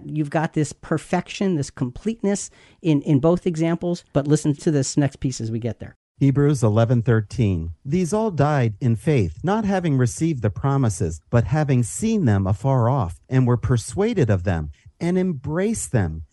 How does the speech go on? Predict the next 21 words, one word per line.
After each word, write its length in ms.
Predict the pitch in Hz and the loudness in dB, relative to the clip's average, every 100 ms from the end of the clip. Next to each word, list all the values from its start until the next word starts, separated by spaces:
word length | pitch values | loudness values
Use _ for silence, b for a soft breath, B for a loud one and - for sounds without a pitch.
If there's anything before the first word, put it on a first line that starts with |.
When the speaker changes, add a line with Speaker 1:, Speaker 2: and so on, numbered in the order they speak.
| _ | _
Speaker 2:
and 160 | 127 - | -4 0
confessed 500 | 143 - 196 208 - | -2 0 -2 -2 0
that 180 | 123 101 | 0 2
they 160 | 180 | 0
were 260 | 170 170 202 | 0 0 -2
strangers 680 | - - 120 117 104 95 117 | -4 -2 2 2 0 -2 0
and 180 | 110 101 | 0 2
pilgrims 500 | 151 135 113 87 82 | 2 2 0 0 0
on 140 | 101 | 0
the 160 | 98 104 | 2 0
earth. 300 | 95 69 - _ - | 0 -4 -12 _ -4
Now, 200 | 110 95 | -4 -2
in 180 | 120 120 - | 0 0 2
earth 200 | 156 156 | -2 -2
society, 600 | 127 - 147 160 101 90 | -6 -2 -2 -2 -2 -2
they 160 | 104 175 | 0 0
stood 440 | - - 160 127 | -4 -2 -2 0
above 460 | - 107 92 170 220 | -2 0 0 0 0
others 400 | 127 92 95 139 | 0 0 -2 -4
serving 460 | - - 113 131 127 | -10 -4 -2 0 0
God. 340 | 160 190 80 | -2 -4 -8